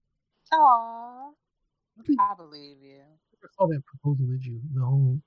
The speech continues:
Speaker 2: proposal thing Macho Man did?
Speaker 1: Mm-hmm.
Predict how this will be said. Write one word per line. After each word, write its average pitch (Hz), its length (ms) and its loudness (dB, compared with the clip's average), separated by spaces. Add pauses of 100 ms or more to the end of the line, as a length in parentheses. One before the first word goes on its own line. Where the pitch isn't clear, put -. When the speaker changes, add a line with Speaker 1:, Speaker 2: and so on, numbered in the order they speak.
(200)
Speaker 2:
proposal 143 440 -4
thing 147 240 -6 (220)
Macho 131 320 -12
Man 143 220 -4
did? 147 160 -6 (720)
Speaker 1:
Mm-hmm. 285 180 -2